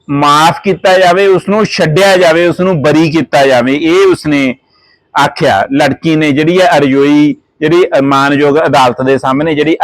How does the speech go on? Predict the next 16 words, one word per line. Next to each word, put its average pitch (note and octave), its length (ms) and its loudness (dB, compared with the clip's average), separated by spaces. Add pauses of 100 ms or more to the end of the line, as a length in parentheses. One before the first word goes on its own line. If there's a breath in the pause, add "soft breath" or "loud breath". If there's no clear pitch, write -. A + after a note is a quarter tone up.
ਅਰਜ਼ B2 180 -4
ਕੀਤੀ, C3 340 -6
ਜਿਹੜੀ D3+ 200 0 (120)
ਅਰਜ਼ B2 160 -2
ਜੋਦੜੀ B2 520 0
ਕੀਤੀ, A2+ 320 -6
ਗੁਜ਼ਾਰਿਸ਼ A2 500 -2
ਕੀਤੀ, F2+ 340 -10 (240)
ਬੇਨਤੀ B2 360 -2
ਕੀਤੀ। F2 320 -10 (920 soft breath)
ਮਾਨਯੋਗ G3+ 500 2
ਸੁਪਰੀਮ F#3 540 -2
ਕੋਰਟ F#3 300 0
ਨੇ F3 240 0
ਜਿਹੜੇ F#3 380 0
ਰੇਅਰ, E3+ 540 2